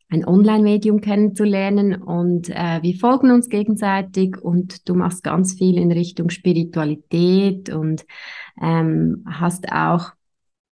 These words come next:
immer schöne Tipps und ganz viel Know-how, das du teilst. Und meine Frage gleich zu Beginn, wie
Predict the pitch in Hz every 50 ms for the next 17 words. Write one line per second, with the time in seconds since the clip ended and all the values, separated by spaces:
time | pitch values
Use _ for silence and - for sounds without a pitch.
0 | _ _ _ - 214 185 180 180 185 - - 175 170 170 165 165 - - 226 233
1 | 226 233 - - - - - - 180 185 180 180 175 175 175 170 180 190 185 185
2 | - - 185 185 190 185 180 165 160 175 190 196 190 196 196 196 196 196 185 190
3 | 190 - 226 220 226 - 170 147 139 151 180 220 262 277 - - - _ _ -
4 | - - - - - - _ _ _ 175 180 180 180 180 180 180 180 151 151 175
5 | 202 202 190 190 185 175 165 170 185 185 185 185 175 165 165 165 175 190 - 185
6 | - _ _ _ _ - 165 160 - - 165 - - - 185 175 170 160 160 -
7 | 165 160 - 160 160 165 170 175 180 180 170 175 - - - - _ _ _ _
8 | _ _ _ - 170 143 143 156 170 185 196 214 226 240 247 254 254